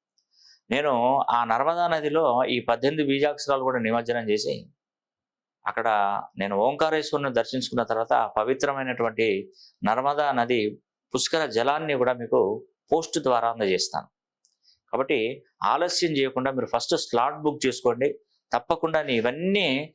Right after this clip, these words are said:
జరిగే విధంగా నేను చేస్తాను. మే ఒకటో తారీఖు నుండి పన్నెండో తారీఖు వరకు నర్మదా నది పుష్కరాలు జరుగుతాయి.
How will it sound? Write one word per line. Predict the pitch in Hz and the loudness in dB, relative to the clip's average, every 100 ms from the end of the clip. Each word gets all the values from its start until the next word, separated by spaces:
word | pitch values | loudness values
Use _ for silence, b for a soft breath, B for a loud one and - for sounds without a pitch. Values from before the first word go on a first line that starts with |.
| _ - 98 | _ -6 0
జరిగే | 139 165 185 | 2 2 2
విధంగా | 170 135 139 | 0 0 -2
నేను | 147 101 | -2 -2
చేస్తాను. | 92 - 78 - _ _ 101 | -2 -2 -4 -6 _ _ 8
మే | 123 180 208 | 8 10 8
ఒకటో | 147 156 180 170 | 8 8 8 8
తారీఖు | 143 127 123 113 | 8 6 6 4
నుండి | 110 139 110 - - | 6 6 6 2 4
పన్నెండో | 113 127 147 143 135 | 4 6 6 4 6
తారీఖు | 104 98 95 | 6 6 6
వరకు | 92 92 123 90 104 - B B - 104 | 6 8 8 8 4 -4 B B 4 6
నర్మదా | 131 156 165 156 | 6 6 4 4
నది | 123 113 | 4 4
పుష్కరాలు | 95 - 95 95 95 113 | 2 4 6 6 4 2
జరుగుతాయి. | - 85 90 76 | 2 4 4 2